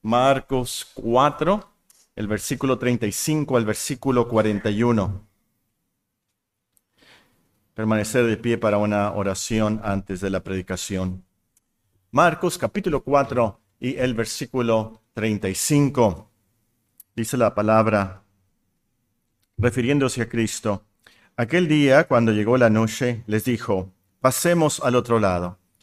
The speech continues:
Y despidiendo a la multitud, le tomaron como estaba en la barca,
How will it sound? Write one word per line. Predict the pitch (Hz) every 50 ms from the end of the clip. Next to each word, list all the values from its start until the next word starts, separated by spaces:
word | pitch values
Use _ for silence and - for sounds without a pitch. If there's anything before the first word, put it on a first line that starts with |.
| _ _ _ _ -
Y | 127
despidiendo | 156 151 - - 151 135 151 175 190 202 202 208
a | 202
la | 190 185
multitud, | 180 170 156 151 160 147 - - 139 135 135 135
le | 127 127
tomaron | 120 - 131 113 123 123 131 131 127
como | - 120 117 117
estaba | 113 - - 127 113 110 110 117
en | 120
la | 123 117
barca, | 92 90 90 95 - 120 135 131 -